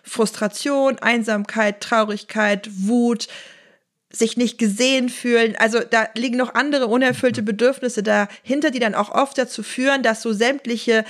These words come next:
Speaker 1: Möglichkeiten, die ich theoretisch hätte, der Beschäftigung, für mich gerade nicht attraktiv sind oder nicht umsetzbar sind, ne?
Speaker 2: Okay.
Speaker 1: Al-, und das kann eben sein,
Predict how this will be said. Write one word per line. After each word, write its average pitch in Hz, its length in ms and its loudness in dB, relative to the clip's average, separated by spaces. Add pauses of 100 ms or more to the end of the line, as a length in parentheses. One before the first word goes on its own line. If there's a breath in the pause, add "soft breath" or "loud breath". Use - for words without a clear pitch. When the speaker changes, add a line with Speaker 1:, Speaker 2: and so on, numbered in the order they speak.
(440 loud breath)
Speaker 1:
Möglichkeiten, 214 920 0 (320 loud breath)
die 214 160 2
ich 147 160 0
theoretisch 196 560 0
hätte, 330 400 0
der 269 120 4
Beschäftigung, 262 760 -2 (180 loud breath)
für 233 140 2
mich 233 320 0 (460 soft breath)
gerade 226 260 0
nicht 240 500 -2
attraktiv 226 580 2
sind 247 180 0
oder 240 160 4
nicht 247 180 -2
umsetzbar 202 680 0
sind, - 320 -6
ne? 233 180 4
Speaker 2:
Okay. - 80 -4
Speaker 1:
Al-, 240 320 0
und 240 180 0
das 226 180 -2
kann 262 200 -2
eben 226 280 -2
sein, 233 360 0